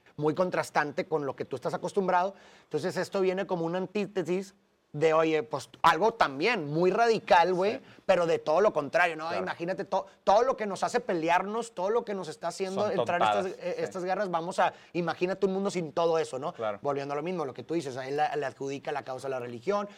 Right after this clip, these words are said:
Speaker 1: a muchas cosas, pues,
Speaker 2: A la
Speaker 1: como
Speaker 2: avaricia.
Speaker 1: a la avaricia, es como que
Speaker 2: Sí.
Speaker 1: imagínate si no viviéramos eso, viviríamos en paz, porque dice, vi-, di-, hay una parte del living, living
Speaker 2: All as
Speaker 1: all,
Speaker 2: one.
Speaker 1: o-, o-, y no, in peace, dice
Speaker 2: Sí.
Speaker 1: también. Entonces,
Speaker 2: Sí.
Speaker 1: me parece es como que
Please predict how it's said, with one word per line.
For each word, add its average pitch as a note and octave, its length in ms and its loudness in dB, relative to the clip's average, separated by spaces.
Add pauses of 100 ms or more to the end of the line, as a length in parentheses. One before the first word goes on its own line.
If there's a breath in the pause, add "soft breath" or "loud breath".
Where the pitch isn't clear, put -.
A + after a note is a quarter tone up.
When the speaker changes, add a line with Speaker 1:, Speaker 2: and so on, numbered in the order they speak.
(160 loud breath)
Speaker 1:
a C#3+ 100 -6
muchas D#3+ 260 -4
cosas, F#3 240 -8
pues, - 160 -8
Speaker 2:
A - 20 -20
la - 20 -20 (100)
Speaker 1:
como A3 80 2
Speaker 2:
avaricia. A#2+ 480 -2
Speaker 1:
a D3 100 -2
la D3 80 2
avaricia, D3+ 340 -2
es E3 80 -6
como F3 180 -6
que E3 100 -4
Speaker 2:
Sí. D#3 40 0
Speaker 1:
imagínate G3 560 -4
si - 240 -6
no F3+ 140 -2
viviéramos G3+ 340 -2
eso, F#3+ 160 -2
viviríamos F3 560 -2
en D3+ 160 -4
paz, A3+ 320 4
porque D#3 200 -4
dice, D#3 260 -2 (320 loud breath)
vi-, D3+ 180 -2 (120)
di-, D3 180 -6
hay C#3 120 -2
una D#3 160 -4
parte E3 220 -2
del F3 100 -2
living, F3+ 300 -2 (220)
living E3 360 -2
Speaker 2:
All B2 200 4
as F#3 100 4
Speaker 1:
all, - 80 0
Speaker 2:
one. A#2 220 -2
Speaker 1:
o-, D3+ 100 -12
o-, D#3 260 -8
y - 60 -12
no, F3 180 -4
in C#3+ 160 -6
peace, F3+ 400 -2
dice D3+ 220 -2
Speaker 2:
Sí. D#3 60 4
Speaker 1:
también. F3 320 -2
Entonces, E3 320 -4
Speaker 2:
Sí. A#2+ 60 -8 (340 loud breath)
Speaker 1:
me D#3+ 140 -6
parece D#3+ 320 0
es F#3+ 60 -8
como G#3+ 260 -2
que F3 260 -2